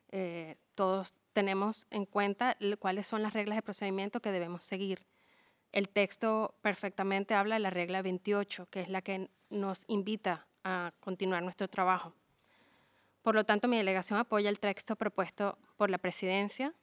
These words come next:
al mismo tiempo que entendemos las preocupaciones aquí manifestadas por otras delegaciones. Estamos convencidos de que usted buscará el, la mejor manera de culminar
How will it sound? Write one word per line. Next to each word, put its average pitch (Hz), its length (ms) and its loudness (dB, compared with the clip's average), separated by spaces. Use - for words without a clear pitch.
al 208 100 2
mismo 202 260 0
tiempo 202 300 -2
que 233 120 0
entendemos 185 520 -2
las 196 200 -2
preocupaciones 190 800 -6
aquí 208 260 -6
manifestadas 196 580 0
por 185 140 -6
otras 196 240 -8
delegaciones. 185 640 -8
Estamos 190 360 -4
convencidos 220 640 2
de 247 100 2
que 214 80 -6
usted 185 340 -2
buscará 202 600 2
el, 185 440 -6
la 190 120 -2
mejor 180 300 -2
manera 190 480 -2
de 196 520 -4
culminar 220 500 2